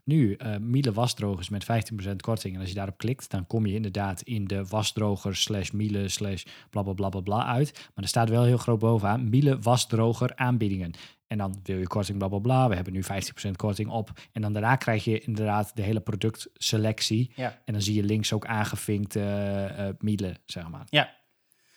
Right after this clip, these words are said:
Speaker 2: Nou, ze, ze hadden een
Speaker 1: Grappig.
Speaker 2: voorbeeld, eh, die, die dan niet zo goed werkte. Eh, dat was
Speaker 1: Ja.
Speaker 2: Adidas. Die had dus op de homepage een banner voor een, een of andere type schoen. Eh, de, de Pod System of zo, whatever, een van de model.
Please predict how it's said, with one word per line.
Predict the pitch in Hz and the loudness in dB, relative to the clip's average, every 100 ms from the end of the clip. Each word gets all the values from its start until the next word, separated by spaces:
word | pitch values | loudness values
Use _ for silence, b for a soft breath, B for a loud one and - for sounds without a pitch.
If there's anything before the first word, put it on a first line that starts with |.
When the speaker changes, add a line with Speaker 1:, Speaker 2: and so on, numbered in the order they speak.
| b b | b b
Speaker 2:
Nou, | 156 151 | 6 8
ze, | - 147 | 8 6
ze | - 156 | 6 6
hadden | 151 160 | 8 6
een | 151 | 4
Speaker 1:
Grappig. | 139 160 | 4 4
Speaker 2:
voorbeeld, | 170 139 - - | 6 4 2 -6
eh, | 131 127 | -6 -2
die, | 135 147 | 0 2
die | 143 | 2
dan | 135 | 4
niet | 139 - | 4 2
zo | 160 | 0
goed | - 110 | 0 2
werkte. | 110 120 - 139 b b b b | 4 4 2 -2 b b b b
Eh, | - 131 | 2 4
dat | 139 | 4
was | 156 139 | 2 6
Speaker 1:
Ja. | 127 | 8
Speaker 2:
Adidas. | 160 160 120 110 127 | 8 6 2 0 -2
Die | - 131 | -2 2
had | 147 - | 2 0
dus | 139 131 - | -2 0 0
op | 135 | -2
de | 135 | 4
homepage | 117 180 190 131 117 - | 4 4 4 2 2 0
een | 120 | 2
banner | 110 143 135 110 | 6 6 6 2
voor | - 120 113 107 | -2 -4 -2 -4
een, | 107 104 | -6 -6
een | 117 | -4
of | 113 | -2
andere | 110 104 101 95 | -2 -2 -2 -4
type | - 147 | -2 -2
schoen. | - - 117 160 143 - | -2 -2 -2 -2 -6 -12
Eh, | 98 92 | -10 -12
de, | 95 92 | -12 -14
de | - - - | -16 -12 -4
Pod | 107 107 | -4 -2
System | - 101 - 101 | -8 -8 -8 -8
of | |
zo, | 95 101 | -6 -4
whatever, | 104 113 113 - | -4 -4 -6 -6
een | 127 | -6
van | 123 | -4
de | 107 | -4
model. | 104 117 131 226 | -4 -2 -2 -4